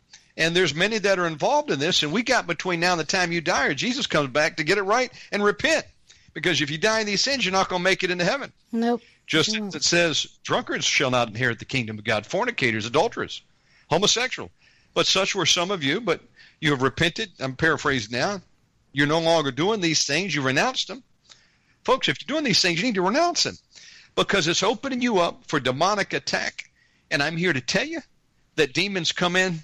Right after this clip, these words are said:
Speaker 1: and they kill, steal, and destroy. That's their nature. You don't wanna open the gate to these demons into your life doing these occult practices. You don't want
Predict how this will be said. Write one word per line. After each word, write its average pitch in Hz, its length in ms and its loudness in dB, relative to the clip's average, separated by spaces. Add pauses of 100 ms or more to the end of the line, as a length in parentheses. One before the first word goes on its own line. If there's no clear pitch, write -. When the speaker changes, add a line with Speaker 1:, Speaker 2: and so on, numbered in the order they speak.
Speaker 1:
and 120 160 -2
they 104 100 0
kill, 175 520 0 (220)
steal, 156 600 2 (320)
and 135 120 0
destroy. 117 580 0 (560)
That's 139 340 0
their 165 160 0
nature. 165 600 -2 (320)
You 127 180 0
don't 151 240 0
wanna 165 180 0
open 156 460 0 (720)
the 135 100 2
gate 156 380 -2
to 151 120 -4
these 131 260 0
demons 127 640 -4 (260)
into 131 280 0
your 143 100 2
life 147 420 0 (480)
doing 185 320 2
these 131 400 0
occult 147 480 0
practices. - 840 -6 (680)
You 135 200 2
don't 165 260 0
want 170 440 -2